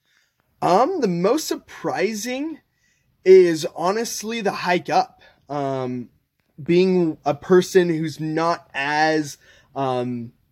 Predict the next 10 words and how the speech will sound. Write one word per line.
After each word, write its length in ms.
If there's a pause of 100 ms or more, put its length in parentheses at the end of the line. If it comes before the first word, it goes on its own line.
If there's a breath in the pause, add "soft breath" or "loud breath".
(480)
interested 840
in 460
long 420
hikes 640
and 100
interested 840 (360 soft breath)
in 420
those 280
long 380
exercises, 1120